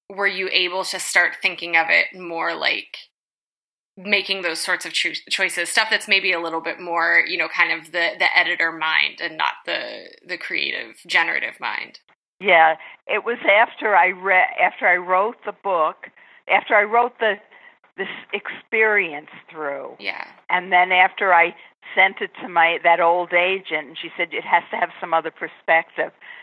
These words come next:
Speaker 2: And then I tried to think of different perspectives I could add that were really,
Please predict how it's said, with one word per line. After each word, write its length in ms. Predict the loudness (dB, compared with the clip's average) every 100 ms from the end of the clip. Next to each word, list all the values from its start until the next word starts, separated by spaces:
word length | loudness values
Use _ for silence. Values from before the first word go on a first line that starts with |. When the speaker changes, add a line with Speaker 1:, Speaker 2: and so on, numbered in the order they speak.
| -8
Speaker 2:
And 160 | -4 2
then 200 | 2 2
I 320 | 4 4 2 0
tried 300 | 2 2 2 -4
to 80 | -12 -4
think 320 | -2 -2 -4
of 160 | -4 -4 -12 -20 -20 _ _ _
different 400 | -4 -2 -2 -6
perspectives 720 | -6 -10 -6 2 2 2 -10 -4
I 140 | 0 0
could 180 | -2 -8
add 640 | -2 0 2 4 2 0 -20 -20 -16 0
that 220 | 4 4
were 180 | 0 -4
really, 840 | -4 -2 0 0 0 -2 -2 -6